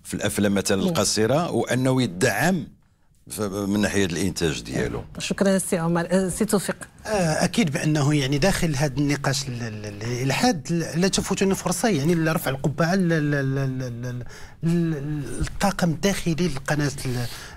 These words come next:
Speaker 3: ل-، ل-، ل-،
Speaker 2: تمازيغت.
Speaker 3: تمازيغت.
Speaker 2: مم.
Speaker 3: يعني ر-، نسبة، أنا طلعت الأرقام المؤخرًا يعني ديال ألفين وسبعطاش،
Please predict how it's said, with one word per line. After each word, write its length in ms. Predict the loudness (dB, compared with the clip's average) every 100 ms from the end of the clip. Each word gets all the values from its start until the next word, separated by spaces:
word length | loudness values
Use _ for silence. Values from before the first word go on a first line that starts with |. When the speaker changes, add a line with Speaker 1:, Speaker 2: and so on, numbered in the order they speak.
| -4
Speaker 3:
ل-، 320 | -2 -2 -2
ل-، 100 | -6
ل-، 80 | -2
Speaker 2:
تمازيغت. 500 | 2 2 2 -2 -4
Speaker 3:
تمازيغت. 640 | -2 0 0 -2 -6 -4
Speaker 2:
مم. 160 | -2 -2 -2
Speaker 3:
يعني 200 | -4 0
ر-، 380 | 0 0 -4 -2
نسبة، 320 | 2 2 2 0
أنا 120 | -2 0
طلعت 300 | 0 2 0
الأرقام 460 | 0 -2 0 0 0
المؤخرًا 720 | 0 -2 -4 -4 0 2 0 -4 -20 -16 -10
يعني 120 | -6
ديال 160 | -4
ألفين 180 | -4 -4
وسبعطاش، 560 | -4 -4 0 0 0